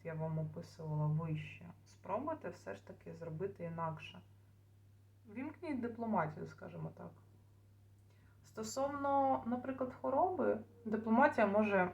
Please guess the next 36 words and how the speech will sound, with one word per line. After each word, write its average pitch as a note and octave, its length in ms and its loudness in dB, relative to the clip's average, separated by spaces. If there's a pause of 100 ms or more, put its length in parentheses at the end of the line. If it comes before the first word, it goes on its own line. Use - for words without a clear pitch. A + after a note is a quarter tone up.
стосуватися G3+ 800 0
того, F#3 280 -2
що - 140 -8
ви D#3+ 100 -6
домовитесь E3+ 760 -2
з D#3 120 -8
начальником, E3 840 -4 (600)
а, D#3 160 -4
з - 100 -6
керівництвом, E3 760 -6
що - 160 -12
ви G3 160 -2
попрацюєте F#3 680 -8
вдома, D3+ 520 2 (260)
або D#3 260 0
якось, F#3+ 480 -2
е, E3 140 -6
все E3 220 -12
ж - 100 -16
таки E3 180 -14
програєте E3+ 520 -4
ситуацію, F#3+ 500 -8
навіть D#3 220 -4
якщо - 260 -12
у - 20 -6
вас D3+ 160 0
дедлайни, D#3 600 0 (380)
зробити E3+ 420 -8
так, G#3+ 240 -6
щоб E3 200 -8
це - 160 -8
не F#3+ 100 -2
було F3+ 280 0
в F3+ 280 -4
мінус F#3 360 -4
вам. D#3 340 0